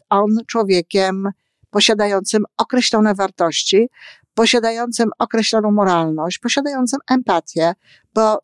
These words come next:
bardzo często właśnie, e, ludziom, którzy zachowują się w taki sposób, że kradną, no, brakuje tej empatii, tak? Brakuje tego,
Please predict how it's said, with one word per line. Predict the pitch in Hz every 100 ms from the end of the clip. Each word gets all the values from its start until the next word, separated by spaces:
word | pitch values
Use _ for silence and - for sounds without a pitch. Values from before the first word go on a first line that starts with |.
| _
bardzo | - 214 208 208
często | 220 214 - 202 180
właśnie, | 185 185 - - 196 196 196 _ - _ -
e, | 170
ludziom, | 170 196 202 202 196 -
którzy | - 190 180 190 175
zachowują | 185 196 202 196 208 175
się | 165 175 160 -
w |
taki | 175 170 175
sposób, | - 170 - 175 220
że | 170 - -
kradną, | 196 180 151 165 175 220 _ _ _ -
no, | 214 240
brakuje | 214 226 - 240 233
tej | 233 226
empatii, | 214 214 220 - 170
tak? | 180 180
Brakuje | 196 190 - 226 208
tego, | 208 208 196